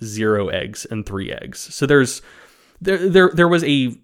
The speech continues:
slight trend if you squint just right for maybe the higher cholesterol intake, uh, promoting larger increases in lean mass, but that's, that's pretty weak, um, because, you know, why wouldn't one egg be better than zero? So I, I wouldn't put much stock in that.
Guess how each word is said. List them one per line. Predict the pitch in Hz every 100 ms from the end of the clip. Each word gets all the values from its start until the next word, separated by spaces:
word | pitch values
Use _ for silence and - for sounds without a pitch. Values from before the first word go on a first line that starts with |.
| _ -
slight | - - 170 190 185 156
trend | - 156 170 170
if | - 131 127
you | 120
squint | - - 131 139 -
just | 120 110 113 -
right | 104 101 120 - -
for | _ - 110 110 107 107
maybe | 123 120 110 110 117 120
the | 117
higher | 104 117 117
cholesterol | - 113 107 117 107 113
intake, | 110 110 107 - - _ _ _ -
uh, | 101 98
promoting | - 110 110 107 107 104
larger | 104 101 107
increases | 104 107 117 107 - 104
in | 101 98
lean | 101 104
mass, | 151 160 -
but | -
that's, | 156 139 - - - - - -
that's | 185 -
pretty | - 180 135
weak, | 98 107 113 - _ _ -
um, | 104 107 104 104 104 101 -
because, | 123 113 110 - 147
you |
know, | 107
why | 98 104 107
wouldn't | 107 107 95
one | 104 104
egg | 101 98
be | 104
better | 98 98 95
than | 90 104
zero? | - 135 127 120
So | 131
I, | 160 165
I | 139
wouldn't | 131 110 98
put | 101 107
much | 95 -
stock | - 98 101
in | - 104
that. | 113 113